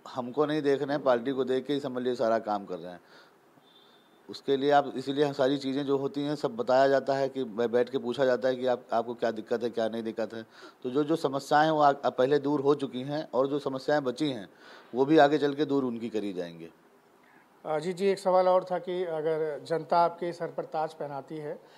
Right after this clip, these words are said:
Speaker 2: आपको विजय लाती है, आप विजय होते हैं एक सौ दस वार्ड में, बहुत बड़ी चुनौती है, अ, तो सबसे पहला स्टेप क्या रहेगा आपके लिए?
Speaker 1: हमारा सबसे पहला स्टेप रहेगा, हमारे यहाँ पे मुरझैया बनी हुई है,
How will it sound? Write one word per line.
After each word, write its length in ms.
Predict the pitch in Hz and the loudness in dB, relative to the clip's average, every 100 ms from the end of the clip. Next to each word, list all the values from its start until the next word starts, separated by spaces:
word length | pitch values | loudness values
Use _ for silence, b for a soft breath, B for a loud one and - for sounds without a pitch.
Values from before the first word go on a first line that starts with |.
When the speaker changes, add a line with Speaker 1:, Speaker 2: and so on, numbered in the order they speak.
| B B | B B
Speaker 2:
आपको 280 | 139 131 165 | -8 -6 -4
विजय 380 | 147 151 165 160 B B B _ - | -4 -2 -2 -4 B B B _ -6
लाती 300 | 139 135 170 | -6 -4 -6
है, 160 | 151 165 | -2 -2
आप 180 | 147 | -2
विजय 220 | 143 139 165 | -4 -4 -4
होते 300 | 147 143 156 | -4 -6 -8
हैं 160 | 147 | -8
एक 80 | 143 | -10
सौ 100 | 156 | -8
दस 220 | 151 151 156 | -8 -6 -4
वार्ड 180 | 151 | -4
में, 160 | 147 147 | -6 -10
बहुत 180 | 147 160 | -6 -6
बड़ी 180 | 160 160 | -6 -8
चुनौती 400 | 160 151 156 151 | -8 -8 -8 -8
है, 180 | 196 - B B B 147 | -10 -10 B B B -4
अ, 180 | 143 | -4
तो 300 | 139 - 165 | -4 -4 -6
सबसे 340 | 160 170 - 226 | -4 -8 -6 -6
पहला 360 | 220 185 208 | -4 -4 -4
स्टेप 280 | 196 - 185 | -4 -8 -10
क्या 140 | - 170 | -4 -4
रहेगा 340 | 160 147 135 | -4 -8 -10
आपके 240 | 123 - 117 | -14 -16 -18
लिए? 120 | 117 - _ _ - | -20 -20 _ _ -18
Speaker 1:
हमारा 340 | 120 120 131 | -10 -2 -2
सबसे 240 | 131 120 123 | -2 -4 -4
पहला 300 | 117 120 120 | -2 0 -2
स्टेप 260 | - 113 | -2 -4
रहेगा, 320 | 113 117 117 123 | -2 -2 -4 -4
हमारे 280 | 107 113 | -4 -4
यहाँ 180 | 113 110 | -4 -6
पे 300 | 98 113 104 | -4 -4 -4
मुरझैया 460 | 98 104 101 110 113 | -8 -12 -8 -6 -6
बनी 240 | 107 117 | -6 -10
हुई 200 | 107 101 | -10 -8
है, 360 | 107 135 - | -8 -10 -16